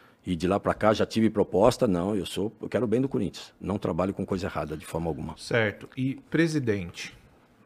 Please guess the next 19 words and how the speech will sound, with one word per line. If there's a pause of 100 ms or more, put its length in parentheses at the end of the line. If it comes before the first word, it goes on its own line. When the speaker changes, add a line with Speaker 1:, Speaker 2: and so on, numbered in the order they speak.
(140)
Speaker 2:
por
que
que
o
Augusto
de
Melo (120)
vai
se
sujeitar
a
passar
por
tudo
isso,
que
não
é
fácil,